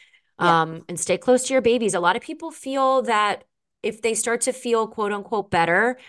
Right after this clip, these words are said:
Speaker 2: or they start to look for light and smile again and laugh again, that it brings them farther from their babies. I was one of them.
Speaker 1: Mm-hmm.
Speaker 2: I
Speaker 1: Yeah.
Speaker 2: identified with my baby t-, suffering and pain and sadness. And I, as I started to try to laugh again, it felt like I was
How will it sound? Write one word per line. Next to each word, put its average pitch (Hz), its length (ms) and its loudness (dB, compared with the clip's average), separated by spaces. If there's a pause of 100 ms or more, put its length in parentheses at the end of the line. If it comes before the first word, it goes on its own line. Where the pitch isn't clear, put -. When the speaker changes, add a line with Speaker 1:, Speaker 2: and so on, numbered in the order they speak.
(160)
Speaker 2:
or 190 100 -4
they 202 120 2
start 196 260 0
to 208 100 -4
look 196 160 -4
for 202 160 -6
light 180 360 0
and 196 100 -6
smile 175 400 0
again 185 220 -4
and 175 100 -10
laugh 165 180 -4
again, 196 200 -8
that 175 80 -6
it - 100 -12
brings 175 240 -6
them 180 100 -8
farther 175 320 -2
from 170 200 -8
their 160 120 -6
babies. 185 360 -2
I 220 160 2
was 294 160 -6
one 277 120 -4
of 226 80 -6
them. 170 180 -8
Speaker 1:
Mm-hmm. 190 80 -2
Speaker 2:
I 185 180 4
Speaker 1:
Yeah. - 100 0
Speaker 2:
identified 196 760 0 (520)
with 202 380 -2 (160)
my 180 280 0
baby 180 560 -4 (180)
t-, - 100 -12 (240)
suffering - 560 2
and 170 180 -6
pain 185 440 -4
and 170 180 -8
sadness. 175 520 -2
And 175 200 -6
I, 175 340 -2
as 180 160 -4
I 175 80 -4
started 196 360 -2
to 190 260 -2 (640)
try 208 220 4
to 202 80 0
laugh 185 260 2
again, 190 200 -2
it - 120 -16
felt 175 180 -4
like 175 140 -6
I 170 120 -4
was 170 180 -8